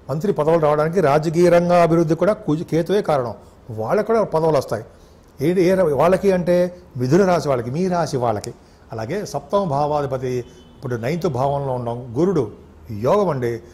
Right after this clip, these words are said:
అంటే ఇంతకుముందు భార్యాభర్తల మధ్య విషయంలో కొద్దిపాటి ఇబ్బందులు కలిగినా, కొద్దిపాటి ఇబ్బందులు వచ్చాయి, ఎదుర్కొన్నారు. ఇప్పుడు అవేవీ రావు, మనస్పర్ధలు ఉండవు, ఆనందంగా, ఆరోగ్యంగా, ఐశ్వర్యంగా, ఎప్పుడు నవ్వుతూ హాయిగా ప్రశాంతంగా ఉండడానికి అవకాశాలు ఉన్నాయి.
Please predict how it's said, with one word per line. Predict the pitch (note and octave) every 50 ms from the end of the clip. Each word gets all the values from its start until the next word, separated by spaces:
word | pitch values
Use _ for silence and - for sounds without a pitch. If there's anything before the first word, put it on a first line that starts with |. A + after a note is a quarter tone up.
| - - - -
అంటే | D3 D#3+ F#3
ఇంతకుముందు | D#3 D3 E3+ F3 E3 F3 F#3 F3+ F3+
భార్యాభర్తల | D#3+ C#3+ D3+ D#3+ E3 E3 D#3 D#3 D3+ E3
మధ్య | D3+ D3+ D#3 D3+
విషయంలో | D3 C3 D3+ D3+ D3+ D3+
కొద్దిపాటి | C#3+ D#3 D3 D3 C#3+ D#3 D3+ C3+
ఇబ్బందులు | A2 G#2+ B2+ C#3 D#3 D#3+
కలిగినా, | D3 C#3+ D3 E3+ G3+
కొద్దిపాటి | - D3+ C#3 C#3 D3 C#3 D#3 D#3+ E3 D#3
ఇబ్బందులు | B2 A2 A#2+ D#3 E3+ F#3+ A#3 C#4 D4 - - - - - - -
వచ్చాయి, | C#3 C3+ - F3 F3 G3 C4
ఎదుర్కొన్నారు. | C#4 G3 E3 A3 G#3+ - - F#3 D3 A#2+ G#2+ - - - - - - - -
ఇప్పుడు | - G#2+ B2
అవేవీ | A#2 A2 A#2 B2+ C3+ D3+ E3+ F3
రావు, | D#3 D3+ D#3 F#3+ C4 - - - - - - -
మనస్పర్ధలు | B2 C3+ B2 - D3+ D3 C#3 D#3 D#3
ఉండవు, | D3+ D#3 F3+ A3 - - - - - - - - - - -
ఆనందంగా, | G#2 G#2 A#2+ D3+ E3+ E3 E3+ E3+ E3 D#3 D#3 D3+ D3+ D#3+ - D3
ఆరోగ్యంగా, | A2+ A#2 C3+ D3 D#3+ D#3 C#3+ D3+ D3 C#3+ C#3+ D3 - -
ఐశ్వర్యంగా, | A#2 B2 C#3+ C#3+ - - D#3+ D3 D3+ C#3+ C#3+ C#3+ C#3 - - - - - - - -
ఎప్పుడు | C#3 D#3 D3+ - - F3 F3+ F#3
నవ్వుతూ | D#3+ C#3 C#3 D3+ D#3+ - D#3 D3+ D3+
హాయిగా | D#3 G2+ A2 C#3+ D#3+ E3+ F3 F3+ F3 F#3+
ప్రశాంతంగా | - D3 B2+ B2+ D3+ D#3 D#3 D#3+ D#3 C#3+
ఉండడానికి | C#3 C3+ D3+ F3
అవకాశాలు | E3+ D#3 F3+ - A3+ G#3 - G3
ఉన్నాయి. | F#3 F#3+ F3+ B2+